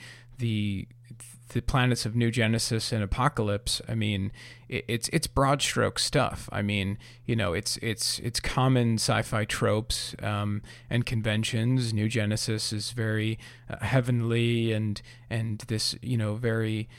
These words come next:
uh, sleek designed, you know, arch futurism, and then Apocalypse is just literally like, the, it looks like a Death Star, but it's on fire,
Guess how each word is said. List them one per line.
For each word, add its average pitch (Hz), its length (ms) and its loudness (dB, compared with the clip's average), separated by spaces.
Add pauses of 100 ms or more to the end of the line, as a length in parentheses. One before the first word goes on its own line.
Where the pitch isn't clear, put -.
(200)
uh, 101 260 -2
sleek - 480 2
designed, 110 1040 0
you 113 160 -6
know, 101 360 -6 (380)
arch 117 240 0
futurism, 107 1120 0 (300)
and 117 100 2
then 110 160 0
Apocalypse 110 840 -2
is 110 200 -4
just - 280 -4
literally 110 420 0
like, 104 420 -2
the, - 220 -4 (160)
it 120 100 -2
looks 117 200 0
like 113 100 -2
a 120 60 -6
Death 123 240 0
Star, - 520 -4 (480)
but 117 300 0
it's 101 280 -2
on 107 180 0
fire, - 480 -2